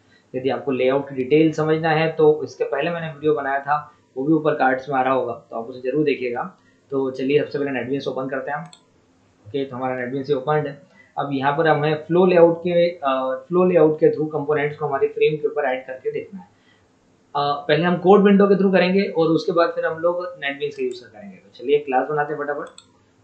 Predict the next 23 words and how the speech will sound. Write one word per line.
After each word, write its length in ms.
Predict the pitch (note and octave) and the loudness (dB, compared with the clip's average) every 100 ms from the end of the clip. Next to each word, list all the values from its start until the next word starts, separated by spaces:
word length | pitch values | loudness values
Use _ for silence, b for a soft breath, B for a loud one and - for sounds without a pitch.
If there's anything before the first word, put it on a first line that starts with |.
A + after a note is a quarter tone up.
| - | -16
हमने 200 | B2 B2+ | -10 -8
class 340 | B2+ B2 C3 D3+ | -2 -2 -2 -4
ली, 320 | D3 D#3+ - _ - | -4 -6 -14 _ -8
अब 140 | A#2+ | -6
हमें 240 | B2 B2+ B2 | -4 -6 -2
flow 220 | C#3+ D3+ | 4 4
layout 380 | D3 D3 D3+ D3+ | 6 4 2 0
के 80 | |
लिए 100 | C#3+ | 0
class 380 | D3+ C#3+ C3+ C3+ | -2 -2 -2 0
बनाना 240 | C#3+ C#3 C#3+ | -2 -2 -2
है, 120 | C#3+ | -2
तो 60 | |
हमने 160 | C3 C3 | -8 -14
class 320 | B2+ A#2+ A#2+ C#3 | -8 -6 -6 -4
का 60 | |
नाम 200 | C3 B2+ | -4 -4
लिखा 520 | B2+ B2+ C3 B2+ - _ _ _ | -6 -4 -2 -2 -10 _ _ _
flow 240 | C#3+ C#3 | -2 0
layout 520 | C3+ C3+ C3+ C#3+ D3 B B _ - | 2 0 0 -2 -4 B B _ -8
test, 380 | - - - - _ _ _ _ _ _ _ _ - | -8 -8 -16 -20 _ _ _ _ _ _ _ _ -20
finish 280 | A2 B2+ - | -14 -12 -12
किया। 200 | - | -12